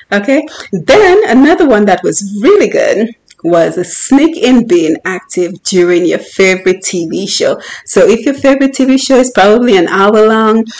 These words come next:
while you're watching the show, just walk around your living room. And that would count as an hour of being active, an hour of exercise. Okay,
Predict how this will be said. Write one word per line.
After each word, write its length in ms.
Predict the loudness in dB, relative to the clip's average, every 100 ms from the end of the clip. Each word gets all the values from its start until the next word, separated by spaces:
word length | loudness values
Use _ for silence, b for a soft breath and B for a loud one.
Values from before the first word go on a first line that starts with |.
| B
while 340 | -4 0 2 2
you're 200 | 2 2
watching 520 | 2 0 0 0 0
the 100 | -2
show, 480 | -4 -2 0 0 0
just 240 | -2 -2 0
walk 240 | 0 2
around 560 | 2 4 6 6 4 2 _ _ _ _ -2
your 180 | 2 4
living 320 | 4 4 2
room. 340 | 0 -2 -6 -10 b b b -2
And 260 | 0 0
that 300 | 0 -2 -2
would 160 | -4 -2
count 480 | -6 -4 -4 -6 -14 B B -4
as 220 | -2 0
an 140 | -2 -4 -4
hour 380 | -2 -2 -2 -4
of 160 | -4 -2
being 260 | 0 0 -2
active, 480 | -10 -2 0 2 2 -2
an 180 | -4 -6
hour 360 | -6 -4 -2 -2 -4
of 100 | -4 -4
exercise. 760 | -6 -10 -10 -8 -6 -8 -12 -18 B B -8
Okay, 280 | -4 -4